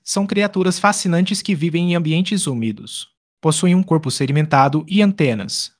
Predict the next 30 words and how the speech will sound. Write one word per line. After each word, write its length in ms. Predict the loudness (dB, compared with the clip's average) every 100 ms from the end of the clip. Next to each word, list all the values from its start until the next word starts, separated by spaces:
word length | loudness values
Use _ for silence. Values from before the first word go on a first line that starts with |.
| _ _
Como 180 | -6 -2
os 120 | 2
onicóforos 500 | 2 4 2 4 2
se 100 | 4
alimentam? 560 | 4 4 4 0 -6 -6 -14 _ _ -10
Os 140 | 0
onicóforos 640 | 0 2 0 0 0 0
se 80 | 2
alimentam 420 | 2 2 2 0
de 120 | 0 0
insetos 500 | 0 0 0 -2 -4
e 80 | -4
pequenos 460 | -4 0 0 2
artrópodes, 760 | 0 0 0 0 -2 -6 -10 -6
usando 300 | -2 2 2
uma 100 | 2
mucosa 400 | 2 2 0 0
pegajosa 640 | -2 0 2 4 2 2 -2
para 180 | -2 0
capturar 440 | -2 0 2 2
suas 300 | 0 -2 -4
presas, 480 | 0 0 0 -4 -10
que 160 | -6 -4
são 220 | -2 -2
consumidas 680 | 0 -2 0 -2 0 0
através 540 | 0 0 0 2 2 2
de 100 | -2
suas 300 | -2 -2 0
bocas 340 | -2 0 0
adaptadas. 960 | 0 0 -2 -2 -2 -2 -8 -12 -12